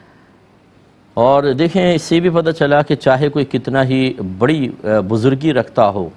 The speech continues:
जब शरई अहकाम मुतवज्जे होंगे तो इताअत करनी ही होगी। हज़रत उमर फ़ारूक रज़ी अल्लाह ताला अन्हु बड़े जलील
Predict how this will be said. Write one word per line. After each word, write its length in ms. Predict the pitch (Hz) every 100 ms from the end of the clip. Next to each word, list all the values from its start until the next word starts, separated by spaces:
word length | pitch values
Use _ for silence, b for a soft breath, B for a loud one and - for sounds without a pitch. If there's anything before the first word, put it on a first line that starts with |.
| - 92
जब 200 | 143 156
शरई 280 | - 147
अहकाम 500 | 170 120 107 123 131
मुतवज्जे 500 | 135 120 120 113 110
होंगे 380 | 120 110 104 113
तो 120 | 110
इताअत 600 | 110 101 - 98 107 117
करनी 360 | 120 101 92 101
ही 100 | 107
होगी। 380 | 92 92 87 82 B B B B _ 117
हज़रत 280 | 131 143
उमर 220 | 139 139 135
फ़ारूक 420 | 135 123 131 131
रज़ी 200 | 120 120
अल्लाह 360 | 117 117 117
ताला 300 | 117 110 110
अन्हु 420 | 110 - 107 120 110
बड़े 200 | 110 104
जलील 340 | 104 117 117